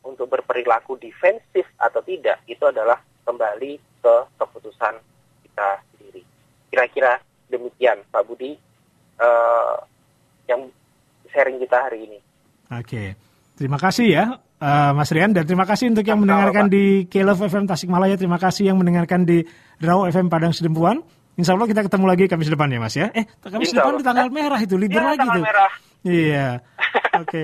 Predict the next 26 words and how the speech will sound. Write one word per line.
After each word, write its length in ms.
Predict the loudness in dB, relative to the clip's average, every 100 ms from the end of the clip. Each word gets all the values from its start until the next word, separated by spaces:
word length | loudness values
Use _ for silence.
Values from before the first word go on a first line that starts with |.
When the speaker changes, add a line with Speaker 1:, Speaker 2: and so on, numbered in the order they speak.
| 0
Speaker 1:
Habis 60 | 0
Speaker 2:
padahal 220 | 2 2
Speaker 1:
Lebaran, 340 | 4 4 4 4
Pak. 140 | 2 2
Speaker 2:
Habis 200 | -4 -6 -4
Lebaran 380 | 0 0 0 0
ya. 180 | 0 -2 -4 _ _
Oke, 360 | -10 -4 0 0 0 -4 -6
yang 140 | -4
penting 220 | 0 0 2
sehat-sehat 360 | 0 2 2 2
ya, 80 | 2
Mas 160 | 2
ya. 240 | 2 2 -2 _ _ -4
Speaker 1:
Insya 320 | -2 2 4
Allah, 200 | 4 4 6
Bapak. 360 | 4 6 6 4
Speaker 2:
Terima 160 | 0 -4
kasih, 180 | -6 -2
Mas. 220 | 0 -2 -4
Assalamualaikum. 640 | -4 -2 0 2 2 2 -2
Speaker 1:
Terima 80 | 0
kasih, 80 |
Pak. 100 | 0 2
Waalaikumsalam 640 | 2 2 -2 0 2 2
warahmatullahi 580 | 2 0 0 -2 0 0